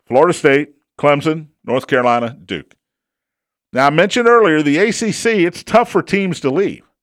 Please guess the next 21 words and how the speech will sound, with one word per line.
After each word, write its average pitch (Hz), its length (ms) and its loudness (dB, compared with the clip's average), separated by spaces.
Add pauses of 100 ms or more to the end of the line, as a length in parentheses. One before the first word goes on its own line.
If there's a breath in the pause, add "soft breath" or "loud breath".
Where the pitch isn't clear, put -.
(500)
Very 175 320 2
difficult 190 560 0
for 156 120 -8
teams 156 360 -8
to 151 100 -6
leave 151 260 -2
the 139 160 -2
A 131 100 0
C 131 180 -8
C 185 380 -8 (680)
because 131 320 -2
of 131 140 0
their 120 440 2
media 175 380 0
rights 160 360 2
contract 151 640 -2
and 127 80 -6
because 127 320 -2
of 127 140 -4
an 127 160 -6
exit 139 520 -2